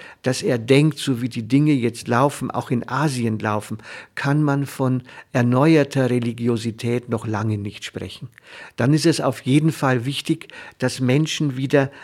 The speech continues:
ein ethisches Bewusstsein entwickeln können, ja? Dass sie ein Verständnis, äh, bekommen, äh, was ist gut zu tun, was ist wichtig zu lassen. Ja,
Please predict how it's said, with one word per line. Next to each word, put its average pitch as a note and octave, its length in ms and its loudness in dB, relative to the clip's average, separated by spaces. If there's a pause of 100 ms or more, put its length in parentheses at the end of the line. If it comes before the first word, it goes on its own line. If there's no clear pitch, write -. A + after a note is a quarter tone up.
(120)
ein B2+ 260 2
ethisches E3 460 6
Bewusstsein B2+ 800 -4
entwickeln A2 580 -4
können, G2 380 -6
ja? C3 200 -4 (380)
Dass - 300 0
sie D3+ 260 2 (320)
ein C3+ 140 0
Verständnis, D3+ 840 0
äh, C#3+ 80 -2
bekommen, C3+ 560 0 (440)
äh, D#3 80 0
was C3+ 580 -2 (120)
ist - 340 2 (160)
gut G#3 600 2
zu - 220 -4
tun, B2+ 460 -4 (580)
was E3 280 2
ist C#3+ 400 -2
wichtig - 580 -2
zu - 160 4
lassen. D#3 540 0 (180)
Ja, D3 200 -2